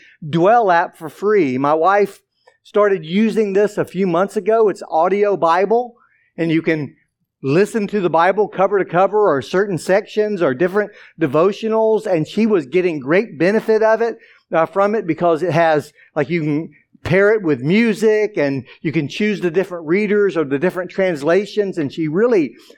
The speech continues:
loved it, and she was telling me about it, and I was hearing it at night, and so I went ahead and signed on, and I got a subscription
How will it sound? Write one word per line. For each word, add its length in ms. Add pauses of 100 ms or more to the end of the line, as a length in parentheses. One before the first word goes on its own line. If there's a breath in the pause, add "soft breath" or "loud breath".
(160 loud breath)
loved 420
it, 100
and 80
she 100
was 120
telling 320
me 80
about 280
it, 60
and 120
I 80
was 160
hearing 260
it 120
at 120
night, 360
and 140
so 380 (220 loud breath)
I 120
went 220
ahead 240
and 100
signed 380
on, 180
and 100
I 120
got 160
a 40
subscription 800